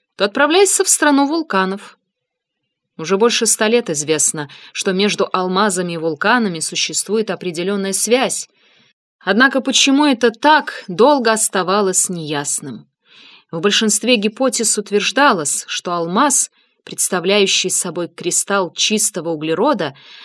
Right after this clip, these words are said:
образуется в верхних слоях мантии — на глубинах около тысячи миль от поверхности, где господствуют высокие температуры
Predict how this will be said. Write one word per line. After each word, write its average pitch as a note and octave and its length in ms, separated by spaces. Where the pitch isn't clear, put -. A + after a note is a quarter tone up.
образуется B3 720
в G3 60
верхних C4 440
слоях G3 540
мантии — E3 680
на F3+ 100
глубинах G#3+ 640
около A3+ 380
тысячи - 500
миль F3+ 220
от E3 140
поверхности, G#3 840
где F#3 180
господствуют C#4 800
высокие G#3+ 480
температуры G3+ 840